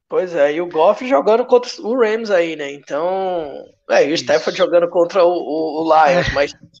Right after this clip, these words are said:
Speaker 1: ó, o que chama mais atenção realmente vai ser o Goff voltar lá pro Rams.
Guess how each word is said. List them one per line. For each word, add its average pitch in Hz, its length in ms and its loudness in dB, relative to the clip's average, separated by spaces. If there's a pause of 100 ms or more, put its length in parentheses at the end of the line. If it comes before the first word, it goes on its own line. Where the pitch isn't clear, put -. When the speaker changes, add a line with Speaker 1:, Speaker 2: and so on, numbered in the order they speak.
Speaker 1:
ó, 165 200 4
o 175 60 2
que 220 120 -6
chama 220 300 4
mais 233 280 4
atenção 247 560 2
realmente 220 480 0
vai 226 120 2
ser - 120 0
o 226 100 2
Goff 180 340 0
voltar 196 380 0
lá 180 140 4
pro 220 220 -4
Rams. 196 380 -2